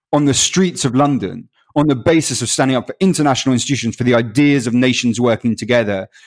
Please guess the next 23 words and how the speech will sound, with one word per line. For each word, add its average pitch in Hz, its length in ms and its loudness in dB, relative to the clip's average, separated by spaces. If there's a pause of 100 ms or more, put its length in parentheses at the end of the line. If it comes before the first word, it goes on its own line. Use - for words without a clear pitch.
(120)
for - 80 -6
the 139 140 4
ideas 127 560 2
of - 100 -6
protecting - 500 -2
minorities, 123 640 2
in 117 60 2
this 113 120 0
case, 110 240 -2
immigrants 110 380 0
being 107 220 -4
targeted 120 480 0
by 104 100 0
their 98 140 -6
government. 101 420 -4 (420)
I 185 180 2
just 143 180 -4
feel 143 120 2
a 135 40 -2
tremendous 131 400 0
sense 127 180 -2
of 113 120 -12
hope. 117 360 -4